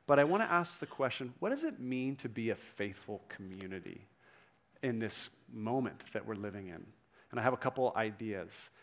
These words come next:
And this is more than just holding a view about something. It is becoming a certain kind of person and having a love for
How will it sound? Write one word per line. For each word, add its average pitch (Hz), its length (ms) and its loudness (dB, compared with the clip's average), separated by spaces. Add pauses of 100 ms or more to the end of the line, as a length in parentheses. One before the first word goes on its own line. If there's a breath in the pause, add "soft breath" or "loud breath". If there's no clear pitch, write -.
(120)
And 127 80 0
this 127 120 -2
is 139 100 -2
more 156 260 6
than 175 140 4
just 143 240 0
holding 147 360 4
a 123 60 4
view 117 480 0
about 92 260 2
something. 90 480 -8
It 120 120 0
is 113 100 -2
becoming 165 680 4
a 143 100 0
certain - 360 -4
kind 127 300 -2
of - 160 -10
person 104 500 -6 (300 loud breath)
and 120 100 2
having 147 380 8
a 131 100 4
love 117 680 4 (260 soft breath)
for 123 300 0